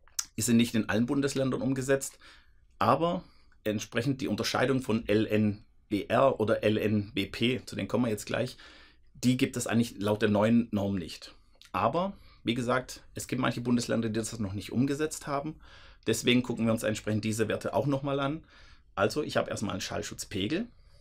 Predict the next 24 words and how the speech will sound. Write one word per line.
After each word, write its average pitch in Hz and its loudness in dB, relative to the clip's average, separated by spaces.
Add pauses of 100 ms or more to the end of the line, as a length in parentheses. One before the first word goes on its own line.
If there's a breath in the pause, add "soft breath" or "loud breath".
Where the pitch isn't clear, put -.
(220 soft breath)
dann 110 2
ermittle 107 -2
ich 104 -8
natürlich 107 -6
daraus 117 -2
dann 110 2
entsprechenden 101 -4
Normtrittschallpegel 143 -4
als 139 -6
solchen, 131 -4 (520 loud breath)
entsprechend 110 -2
Berücksichtigung 113 -2
der 98 -10
Flanken 143 0 (300 soft breath)
mit - -6
dem 98 -4
Strich - -6
gekennzeichnet, 117 -4
werden 208 -6
dann 92 -8
auch 147 4
nochmal 151 -2
mit 139 -2
integriert. 123 -2